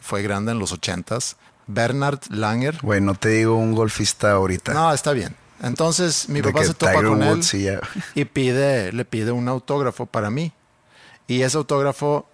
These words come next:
Speaker 1: luego yo lo enmarqué y lo tenía colgado en, en mi cuarto. Pero ese es el único autógrafo que tengo.
Speaker 2: En el dos mil ocho, y sé,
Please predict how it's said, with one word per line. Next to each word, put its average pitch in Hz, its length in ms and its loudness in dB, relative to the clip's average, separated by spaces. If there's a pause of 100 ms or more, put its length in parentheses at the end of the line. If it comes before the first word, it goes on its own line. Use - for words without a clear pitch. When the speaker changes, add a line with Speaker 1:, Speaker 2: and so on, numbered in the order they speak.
(140)
Speaker 1:
luego 123 260 2
yo 113 160 2
lo 110 140 0
enmarqué 113 600 0
y 147 100 -2
lo 110 120 -2
tenía 104 360 -4
colgado 107 880 -2
en, 87 400 -6 (380)
en 87 200 -6
mi 90 80 -6
cuarto. - 400 -4 (880)
Pero 127 180 2
ese 139 180 0
es 156 60 -4
el 156 120 0
único 147 340 -2
autógrafo 107 680 -4
que - 120 -14
tengo. 92 320 -8
Speaker 2:
En 120 140 2
el 120 100 2
dos 120 160 2
mil 156 180 4
ocho, 117 420 2 (120)
y 104 100 0
sé, 101 220 2